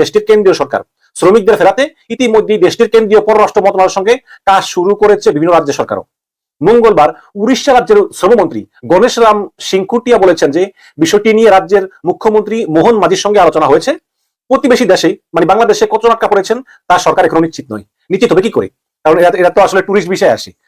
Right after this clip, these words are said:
বা অবৈধভাবে সীমান্ত পাড়ি দিয়ে আসে। যেই কারণে জেলা শ্রম কর্মকর্তাদের বাংলাদেশে পাড়ি জমানো শ্রমিকদের একটি তালিকা তৈরি করতে বলা হয়েছে। তবে অনেক শ্রমিক অনানুষ্ঠানিক প্রক্রিয়া বাংলাদেশে যান। এই অনানুষ্ঠানিক প্রক্রিয়া মানে হচ্ছে অবৈধভাবে বাংলাদেশে যান, বর্ডার পার হয়ে।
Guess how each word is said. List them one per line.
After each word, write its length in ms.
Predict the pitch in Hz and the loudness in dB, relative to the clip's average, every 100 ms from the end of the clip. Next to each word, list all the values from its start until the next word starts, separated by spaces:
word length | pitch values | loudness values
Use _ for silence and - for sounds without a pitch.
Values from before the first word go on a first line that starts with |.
| - | 0
বা 80 | 156 | 2
অবৈধভাবে 380 | 160 190 175 185 | 4 2 0 -4
সীমান্ত 260 | - 185 190 | -4 -6 -2
পাড়ি 180 | 147 147 | -4 -2
দিয়ে 180 | 143 104 | -4 -6
আসে। 120 | - _ _ _ _ _ _ _ _ _ - | -8 _ _ _ _ _ _ _ _ _ -12
যেই 180 | 107 240 | 0 2
কারণে 260 | 247 233 160 - _ _ 113 | 4 2 0 -4 _ _ -2
জেলা 200 | 180 214 | 2 2
শ্রম 280 | - 190 233 | 0 0 2
কর্মকর্তাদের 600 | 247 226 214 208 208 190 233 | 2 2 2 2 2 2 2
বাংলাদেশে 380 | 180 185 170 - | 2 0 0 0
পাড়ি 120 | 165 | 0
জমানো 220 | 175 190 196 | 2 0 0
শ্রমিকদের 400 | 165 185 180 202 | -2 -2 0 -2
একটি 140 | 233 277 _ - | -2 -8 _ 0
তালিকা 300 | 220 220 208 | 0 2 2
তৈরি 180 | 196 180 | 2 0
করতে 200 | 170 165 | 0 0
বলা 160 | 147 151 | 2 2
হয়েছে। 200 | 160 240 277 _ - | 2 0 -4 _ -2
তবে 160 | 226 226 | 2 4
অনেক 120 | 175 240 | 2 0
শ্রমিক 320 | - 208 247 - _ _ _ _ _ - | 0 0 0 -6 _ _ _ _ _ -2
অনানুষ্ঠানিক 520 | 240 226 214 - 202 | 0 2 0 -2 -2
প্রক্রিয়া 360 | 208 202 202 175 | -2 0 0 2
বাংলাদেশে 300 | 160 135 135 | 0 0 0
যান। 120 | 110 98 _ _ | 0 -6 _ _
এই 80 | 170 165 202 | -6 -2 0
অনানুষ্ঠানিক 400 | 233 233 214 208 | 2 2 0 0
প্রক্রিয়া 260 | 214 208 180 | 0 0 0
মানে 100 | 156 | 0
হচ্ছে 160 | 170 262 320 _ - | -2 -6 -8 _ -4
অবৈধভাবে 460 | 160 156 156 156 151 | 0 2 2 2 0
বাংলাদেশে 240 | 131 123 113 | -2 -2 -4
যান, 80 | 107 | 0
বর্ডার 360 | 139 135 113 | 0 0 0
পার 100 | 104 | -2
হয়ে। 120 | 95 | -4